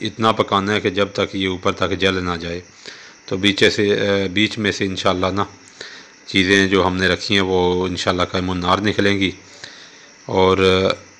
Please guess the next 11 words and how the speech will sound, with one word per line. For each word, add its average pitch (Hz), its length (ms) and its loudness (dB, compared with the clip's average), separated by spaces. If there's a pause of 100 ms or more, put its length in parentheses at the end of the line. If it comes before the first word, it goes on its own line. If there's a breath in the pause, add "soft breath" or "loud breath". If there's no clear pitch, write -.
अगली 107 280 4
इंशाल्लाह 95 400 2
वीडियो 95 240 0
का 95 120 -2
इंतज़ार 95 400 -2
कीजिएगा। 104 480 2
इंशाल्लाह 92 840 -4
आपके 95 260 0
लिए 98 160 0
हम 95 240 -2
मज़ीद 98 600 0